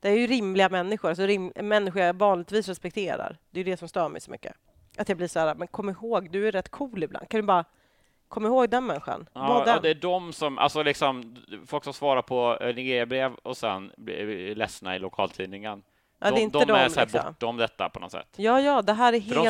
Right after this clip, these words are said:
Speaker 2: skulle
Speaker 1: det här
Speaker 2: mycket
Speaker 1: är
Speaker 2: väl
Speaker 1: alla.
Speaker 2: också kunna dela det där och tycka att det är hemskt när polisen, och,
Speaker 1: Men det är
Speaker 2: och
Speaker 1: alla. Det är liksom, det är samma irritation som att någon garvar åt en hackig komiker som man kan känna själv, som
Speaker 2: Mm.
Speaker 1: man liksom respekterar, och så blir man så här,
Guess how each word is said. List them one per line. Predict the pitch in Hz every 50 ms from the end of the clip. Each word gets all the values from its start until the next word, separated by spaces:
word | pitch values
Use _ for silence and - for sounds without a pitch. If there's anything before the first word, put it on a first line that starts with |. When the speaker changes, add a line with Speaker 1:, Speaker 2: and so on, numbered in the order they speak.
| 214 214
Speaker 2:
skulle | 202 185
Speaker 1:
det | 240 254
här | 262 277
Speaker 2:
mycket | 285 294
Speaker 1:
är | 330 269
Speaker 2:
väl | 262 240
Speaker 1:
alla. | 240 247 202
Speaker 2:
också | - - - 185
kunna | - 196 180 180 175
dela | 165 175 151 131 104 107
det | 110 113
där | 113 107
och | 107 -
tycka | - 113 - - 104
att | 92
det | - 107
är | 98
hemskt | 101 92 90 87 - - -
när | 98 92
polisen, | - - 107 92 90 - - 92 87
och, | - - 104 -
Speaker 1:
Men | 254 254
det | 277
är | -
Speaker 2:
och | -
Speaker 1:
alla. | 285 294 277 254 254 254 240 190 170
Det | 185 233
är | 247
liksom, | 240 - 254 254 247
det | 233
är | 240
samma | - - 262 247 240 233 226
irritation | 226 226 - 214 202 - 240 226 214
som | - - 202
att | 190 180
någon | 190 185 180 180
garvar | 190 190 185 175 170 190 185
åt | 180 - 180
en | 170
hackig | 156 185 175 165 _ - - 165 -
komiker | - 190 170 151 139 - - - -
som | - -
man | 151 -
kan | 147 147
känna | 156 143 147 147
själv, | - 151 - - -
som | - -
Speaker 2:
Mm. | 214 208
Speaker 1:
man | 160 160
liksom | 160 165 - 175 160 151 151 - -
respekterar, | - 175 165 - - - - - 180 160 147 85 85
och | -
så | -
blir | - 165 156
man | 151
så | 147 135
här, | -